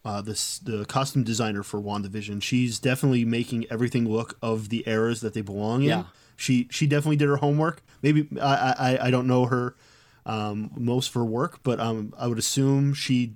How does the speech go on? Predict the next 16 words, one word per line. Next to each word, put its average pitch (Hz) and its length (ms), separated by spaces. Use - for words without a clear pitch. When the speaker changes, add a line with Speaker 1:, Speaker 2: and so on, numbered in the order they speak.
Speaker 1:
did 123 240
a 117 80
lot 117 220
of 110 100
good 113 180
research 113 560
to 120 60
find 113 320
the, 107 280
even 180 180
the 143 60
patterns 110 720
that, 110 260
like, 107 200
Speaker 2:
Mm-hmm. 123 100
Speaker 1:
Geraldine 131 800